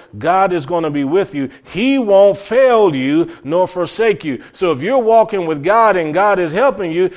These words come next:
you haven't failed anyhow. It's important to know. Let's go to Joshua twenty-three. Moses said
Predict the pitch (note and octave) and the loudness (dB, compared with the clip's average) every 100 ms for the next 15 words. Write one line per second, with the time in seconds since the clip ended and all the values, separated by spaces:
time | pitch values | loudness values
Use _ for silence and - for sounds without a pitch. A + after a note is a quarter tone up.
0 | - B2+ F#3+ A3+ G3+ A#3 A3 G#3+ - A#3 | -14 -8 -4 -2 0 0 -2 -6 -2 2
1 | A#3+ A#3+ A#3+ C#4+ D4 A3 F#3 G#2 C3+ - | 4 4 4 2 2 0 -2 -2 -6 -14
2 | _ _ _ _ _ _ G3+ G3+ D4 F4+ | _ _ _ _ _ _ -12 -10 -6 -8
3 | G3+ C3 B2+ A2 - _ _ _ _ _ | -8 -12 -12 -12 -16 _ _ _ _ _
4 | _ _ _ _ _ _ _ _ _ _ | _ _ _ _ _ _ _ _ _ _
5 | B2+ C#3 - A#2+ C#3 D#3 C#3 - C#3+ C3+ | -14 -14 -18 -8 -2 -2 -2 -6 -4 -4
6 | A2 G#2 D3 C#3 - C#3 A#2+ D3+ C#3+ C3+ | -8 -2 -2 -2 -8 -10 -8 -8 -8 -6
7 | G#3+ - - _ _ _ _ _ _ _ | -6 -6 -14 _ _ _ _ _ _ _
8 | _ _ _ _ _ _ _ A#2 E3 F#3 | _ _ _ _ _ _ _ -2 0 0
9 | C#3+ E3 D3+ - - - F#3 G#3 C#3+ B2+ | -2 -4 -4 -10 -12 -8 -2 0 0 0
10 | D3+ | -2